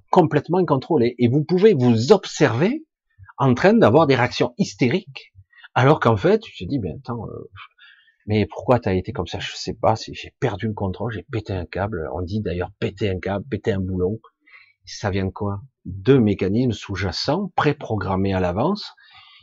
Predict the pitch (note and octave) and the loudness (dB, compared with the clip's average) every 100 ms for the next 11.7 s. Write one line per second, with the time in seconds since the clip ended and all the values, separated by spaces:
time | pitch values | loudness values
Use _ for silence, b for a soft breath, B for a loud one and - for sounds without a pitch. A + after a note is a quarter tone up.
0 | - - - G#2 B2 G#2+ F#2+ - G3 F#3+ | -20 -14 -8 -2 2 4 4 2 2 2
1 | A2 F#2 - E3 E3+ D3 F#3+ F#3 - _ | 2 2 0 0 -2 -4 -6 -6 -8 _
2 | _ - _ _ _ _ B C3+ B C#3 | _ -20 _ _ _ _ B -20 B -20
3 | - G#2 - F#3 D#3 B2+ - A#2+ C3 - | -8 -6 0 0 2 0 -2 -2 -2 -2
4 | A2+ F#2+ A2 - - G2 G3 D3+ G#2 F2+ | -4 0 0 0 -2 0 2 2 -2 -2
5 | D#3+ D#3 F2 F2 F#2 B2 B2 E3+ B2 A2 | -2 -2 -4 -6 -4 -4 0 0 -2 -6
6 | - G2 A2+ G#2+ G2 - b b b b | -10 -2 2 2 0 -4 b b b b
7 | C#3 _ - - B2+ B2+ A#2+ A#3 A#3+ - | -20 _ -20 -6 2 2 6 8 8 6
8 | C#3+ - - - G3+ F3 C#3+ B2 D#3 F3+ | 4 4 4 6 6 6 6 6 2 0
9 | _ - C3 _ C3+ - _ _ _ _ | _ -20 -20 _ -20 -20 _ _ _ _
10 | - - C3 A#2+ G#2+ G#2 - F#2 F2 - | -10 -2 0 2 0 -2 -6 -10 -6 0
11 | G#2+ A2+ D3 D3+ C#3 B2+ | 2 4 4 6 6 2